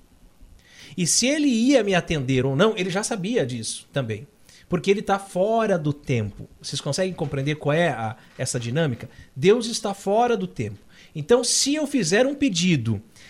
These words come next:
e Deus me atender, não é que ele tá me atendendo porque eu pedi, mas é porque ele já projetou esse pedido pra mim, né?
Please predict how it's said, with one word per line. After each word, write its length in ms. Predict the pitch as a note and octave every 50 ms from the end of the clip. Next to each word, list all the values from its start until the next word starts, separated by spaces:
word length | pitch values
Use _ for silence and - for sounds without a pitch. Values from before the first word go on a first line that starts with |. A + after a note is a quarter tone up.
| - - -
e 100 | F3+ D#3
Deus 360 | C3+ D#3 G#3 B3+ C#4 - -
me 140 | A#3 A3 F#3+
atender, 640 | E3+ - E3+ C#3+ B2 B2+ D#3 F#3+ F3 B2 G2+ - - - _ _ _ _ _ _ _ _ -
não 220 | E3 G3+ G3+ F#3+
é 160 | G3 A#3+ C4+
que 220 | C4 C4 - - B3
ele 80 | A#3+
tá 120 | - - A#3+
me 120 | B3 A#3+
atendendo 480 | A3+ A#3 A3 G3 F3+ D#3 G3+ A#3 C4 -
porque 260 | - C#4+ - - C4
eu 140 | A#3 C4 C4
pedi, 440 | - C4 G3 A#3 B3+ F3 A#2 - - - - - -
mas 140 | D#3+ C#3+ G3
é 40 | F#3
porque 360 | G3 A3 - - B3+ A#3+ G#3 F#3+
ele 280 | G#3 B3+ C#4 D4+ C#4+
já 440 | F#3 D#3 D#3+ G3 A3+ C4+ D4 C#4+ - - - - _ _ _ - -
projetou 720 | C#4 D4 F4 F4 C#4+ A#3 C4 A3+ - - - A#3+ C#4 E4
esse 220 | D#4 - - D4
pedido 400 | - - A3 F#3+ D#3+ A#3 C#4 D#4+
pra 180 | C#4+ - E4 D4
mim, 300 | A3 D4 D#4+ B3 B2 A2+ - - - _ _ - _ _ _ _ -
né? 180 | C3 C#3+ A#3